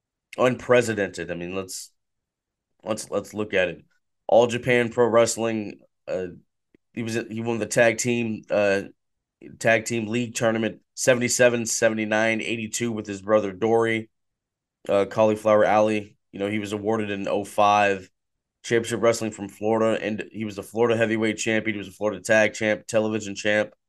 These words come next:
North American Tag Team Champ, Southern Heavyweight Champ, E C W Champ, uh, twice, Television Champ once. Uh,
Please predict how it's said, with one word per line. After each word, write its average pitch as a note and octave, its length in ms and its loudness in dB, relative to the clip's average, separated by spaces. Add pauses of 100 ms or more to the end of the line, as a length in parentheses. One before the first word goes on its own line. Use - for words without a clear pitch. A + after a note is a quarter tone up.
(300)
North A2 200 -2
American G#2+ 440 0
Tag A2 300 4
Team G#2+ 180 -4
Champ, A2 320 -2
Southern A2 420 2
Heavyweight A2 460 2
Champ, G#2 460 -2 (640)
E A2+ 100 -4
C A2+ 160 -6
W A2+ 240 0
Champ, A2 340 0 (160)
uh, G2+ 220 4
twice, G#2+ 560 0 (100)
Television A2+ 440 0
Champ G2 340 -2
once. F2+ 560 -6 (1080)
Uh, F2+ 460 -2